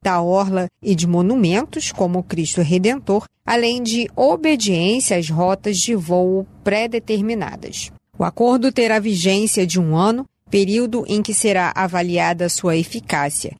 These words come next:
especialmente na redução do barulho nos bairros do Joá, Zona Oeste, Jardim Botânico, Lagoa, Humaitá e Urca, na Zona Sul, onde ocorre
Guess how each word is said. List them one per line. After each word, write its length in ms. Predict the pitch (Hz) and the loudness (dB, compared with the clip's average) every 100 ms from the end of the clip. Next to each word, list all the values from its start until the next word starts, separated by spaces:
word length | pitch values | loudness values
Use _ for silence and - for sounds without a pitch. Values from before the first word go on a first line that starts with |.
| _ | _
especialmente 1000 | - 226 294 - 294 285 277 226 220 233 226 | 0 0 0 -2 -2 0 0 -2 -2 -2 0
na 80 | |
redução 680 | 202 190 180 185 - 175 180 | 2 2 0 -2 -2 -2 -2
do 100 | 175 | -2
barulho 540 | 165 156 151 185 214 233 | -2 -2 0 -2 0 0
nos 260 | 190 170 | 0 -2
bairros 520 | 160 156 156 151 160 | -2 -2 -2 -6 -10
do 140 | 151 156 | -8 -6
Joá, 460 | 143 151 160 208 - _ - | -2 0 0 -2 -6 _ -10
Zona 260 | 165 156 214 | -6 -2 0
Oeste, 420 | 190 220 - - _ - | 0 -2 -6 -12 _ -4
Jardim 480 | 170 175 170 190 233 | -2 -2 -2 -2 0
Botânico, 720 | 233 - 202 220 240 233 254 | -2 0 0 0 -2 -2 0
Lagoa, 640 | 208 156 165 196 226 226 - | 0 0 0 2 4 2 0
Humaitá 760 | 202 175 156 147 - 180 190 | -2 0 0 -2 -2 -2 -2
e 160 | - 233 | -4 -2
Urca, 460 | 214 202 - 240 226 _ - | 0 0 -2 -4 -4 _ -2
na 260 | 185 214 | 0 2
Zona 300 | 240 240 247 | 0 -2 0
Sul, 280 | 254 - 202 - | -2 -2 -4 -6
onde 400 | - 180 196 190 | -2 2 2 2
ocorre 440 | 220 226 170 170 | 2 2 0 0